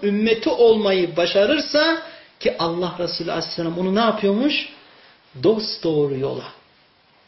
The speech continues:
İçerisinde hiçbir eğrilik olmayan o yola ne yapıyormuş? Hidayet ed-, ediyormuş Allah Resulü aleyhisselam. "Festemsik billezî uhiye ileyke inneke alâ sıratı müstakim."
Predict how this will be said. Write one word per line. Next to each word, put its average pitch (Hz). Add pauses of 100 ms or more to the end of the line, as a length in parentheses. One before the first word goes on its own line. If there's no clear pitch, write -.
(400)
İçerisinde 185
hiçbir 277
eğrilik 214 (160)
olmayan 233 (420)
o 220
yola 165
ne 180
yapıyormuş? 180 (280)
Hidayet 160
ed-, 156
ediyormuş 151
Allah 147
Resulü 147
aleyhisselam. 139 (760)
"Festemsik 208
billezî 180
uhiye 175
ileyke 190
inneke 170
alâ 156
sıratı 170
müstakim." 147